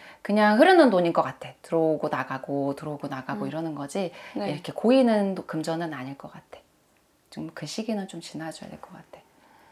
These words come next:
Speaker 1: 전문성을, 을 가질 수 있는 직업을 택하는 게 좋을 것 같아요. 사람이 함부로 나한테 덤비지도 않고, 음, 본인 자존심도 세우면서 할 수 있는 직업은 전문성밖에 없을 것 같아.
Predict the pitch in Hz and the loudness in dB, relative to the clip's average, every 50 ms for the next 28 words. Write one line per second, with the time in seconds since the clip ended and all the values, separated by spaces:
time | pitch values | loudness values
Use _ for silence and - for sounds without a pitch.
0 | _ _ _ _ - - 185 196 214 247 247 226 214 196 - 208 196 185 180 180 | _ _ _ _ -8 -4 0 2 2 4 4 4 2 4 4 4 4 4 4 2
1 | 175 170 165 160 160 - - - - - - - - - - _ _ - 202 202 | 2 2 2 0 -2 -6 -12 -20 -20 -20 -20 -20 -20 -20 -20 _ _ 4 6 6
2 | 196 - - - _ _ _ _ _ _ _ _ _ _ _ - - - 165 - | 6 6 2 -4 _ _ _ _ _ _ _ _ _ _ _ -10 -8 -6 -2 2
3 | 202 220 220 220 - 220 190 165 160 170 170 165 - - 156 156 156 156 165 - | 4 4 4 4 2 2 2 4 2 2 0 0 0 0 2 2 2 0 0 -4
4 | 190 190 - 269 254 208 180 160 151 170 185 185 170 147 127 - - _ _ _ | -4 -4 0 2 2 2 2 0 4 8 8 8 8 6 2 -4 -12 _ _ _
5 | _ _ _ _ _ _ _ _ _ _ _ _ _ - - 185 196 190 196 175 | _ _ _ _ _ _ _ _ _ _ _ _ _ -4 2 2 4 6 6 4
6 | 147 139 - - - 151 147 139 139 - - _ _ _ _ _ _ _ _ _ | 4 4 -2 -4 -10 -8 -8 -8 -10 -12 -16 _ _ _ _ _ _ _ _ _
7 | _ _ _ _ _ - 208 208 208 208 196 185 180 180 202 226 208 202 180 165 | _ _ _ _ _ -2 0 2 2 4 2 2 0 2 2 2 2 2 2 2
8 | 151 135 139 139 - 143 - 151 147 147 147 147 - - - 139 127 131 139 139 | 0 0 -2 -2 -4 -6 -6 -4 -4 -4 -6 -6 -8 -6 -6 -6 -6 -6 -12 -14
9 | - - 151 147 151 151 165 _ _ _ _ _ _ _ _ _ _ _ - 156 | -14 -14 -12 -12 -12 -14 -16 _ _ _ _ _ _ _ _ _ _ _ -6 -4
10 | 156 156 156 156 147 151 156 _ _ _ _ - - - 185 185 185 175 170 151 | -2 -2 -2 -4 -6 -10 -14 _ _ _ _ -10 -4 -2 0 0 0 0 -2 -2
11 | 156 180 180 165 175 175 165 160 165 - 214 226 226 214 202 185 185 185 196 202 | -2 -2 -4 -4 -4 -6 -4 -4 -2 2 2 2 4 2 0 0 0 0 2 0
12 | 202 202 - 185 170 165 160 151 - - 147 - 151 151 165 185 175 160 143 139 | 0 0 -2 -2 -2 -2 -2 -4 -6 -8 -4 -4 -4 -2 -2 -2 -2 -2 -4 -6
13 | 143 _ _ - - _ _ - - - 160 160 170 170 180 180 165 160 147 - | -12 _ _ -20 -20 _ _ -20 -12 -8 -6 -6 -4 -4 -4 -4 -6 -6 -10 -10
14 | - 127 - - - - - - 156 - - 160 | -12 -14 -14 -14 -14 -18 -16 -16 -18 -20 -20 -20